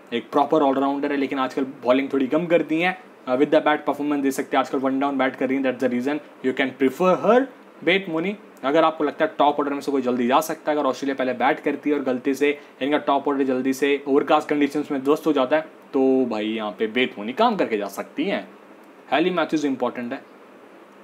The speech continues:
और यहाँ पे Gardner दोस्तों important रहेंगी। Henry आपके ऊपर depend करेगा, इनके बड़ी-बड़ी teams के खिलाफ अच्छे stats होते हैं आमतौर पर। तलिया मगराथ गेंदबाजी खैर कम कर रही हैं, पर अच्छी batter है,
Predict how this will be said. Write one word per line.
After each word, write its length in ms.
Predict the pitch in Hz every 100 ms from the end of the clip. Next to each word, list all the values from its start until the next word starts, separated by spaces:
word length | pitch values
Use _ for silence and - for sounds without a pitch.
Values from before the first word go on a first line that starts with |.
| -
और 240 | 120 123
यहाँ 220 | 120 117 113
पे 80 |
Gardner 340 | 117 107 120 117
दोस्तों 320 | 117 110 117
important 400 | 101 107 117 113
रहेंगी। 380 | 110 113 117 117 -
Henry 260 | 131 135 131
आपके 220 | 120 135
ऊपर 200 | - 120
depend 480 | 113 104 113 147 151
करेगा, 420 | 135 135 143 147 - - 127
इनके 320 | 135 135 135
बड़ी-बड़ी 440 | 127 123 139 143
teams 220 | 139 123 -
के 80 |
खिलाफ 400 | 127 - 120 127
अच्छे 200 | 127 -
stats 320 | 143 131 127 123
होते 160 | 113
हैं 60 | 127
आमतौर 380 | 117 117 117 117
पर। 240 | - 139 - - - -
तलिया 200 | 143 156
मगराथ 280 | 139 147 143
गेंदबाजी 440 | 139 139 143 135
खैर 260 | 135 143 135
कम 240 | 147 165
कर 140 | 165
रही 160 | 147 147
हैं, 180 | 170 165 - -
पर 100 | 131
अच्छी 400 | 127 - 190 185
batter 420 | 156 135 131 147
है, 140 | 156